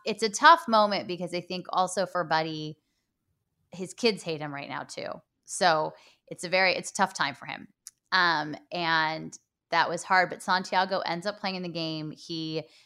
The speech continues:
has a major sack, which changes the momentum of the game. And it, it's a, it's a big moment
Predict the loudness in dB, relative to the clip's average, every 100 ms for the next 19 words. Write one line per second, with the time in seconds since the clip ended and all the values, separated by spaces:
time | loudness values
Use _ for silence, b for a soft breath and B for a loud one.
0 | b 0 0 0 0 -2 -4 -6 -8 -4
1 | 2 4 2 -2 -20 _ -6 -6 -6 -12
2 | -10 -8 -8 -10 -8 -6 -6 -6 -8 -12
3 | -14 -14 -14 -12 -16 -18 _ -6 -4 -2
4 | -4 -8 -10 -12 -10 -10 -8 -10 _ -14
5 | -6 -4 -4 -4 -6 -6 -10